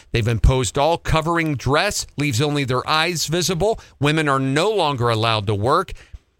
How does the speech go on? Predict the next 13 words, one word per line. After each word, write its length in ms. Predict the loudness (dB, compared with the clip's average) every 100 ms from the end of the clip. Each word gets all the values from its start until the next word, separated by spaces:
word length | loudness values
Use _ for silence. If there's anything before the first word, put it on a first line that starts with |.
| _ _ 0
They 140 | 2
also 380 | 2 0 -2 -2
revealed 500 | 0 0 0 0 0
how 160 | 0
women 340 | 0 0 0 -2
who 120 | -2
peacefully 640 | 2 2 0 -4 -4 -2
had 160 | -2 0
protested 720 | 0 0 2 0 0 -2 -4
these 260 | -2 -4 -2
new 220 | -2 0
oppressive 520 | 2 2 2 -2 -2
rules 360 | 0 0 0